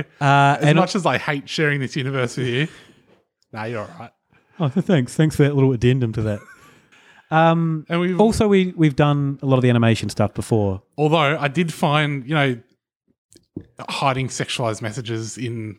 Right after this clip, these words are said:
Speaker 2: the movies.
Speaker 1: Yeah.
Speaker 2: So we've done that.
Speaker 1: Yeah.
Speaker 2: I did find one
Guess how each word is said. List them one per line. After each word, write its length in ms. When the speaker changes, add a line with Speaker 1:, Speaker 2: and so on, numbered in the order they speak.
Speaker 2:
the 60
movies. 540
Speaker 1:
Yeah. 180
Speaker 2:
So 120
we've 160
done 180
that. 300
Speaker 1:
Yeah. 200
Speaker 2:
I 60
did 220
find 220
one 520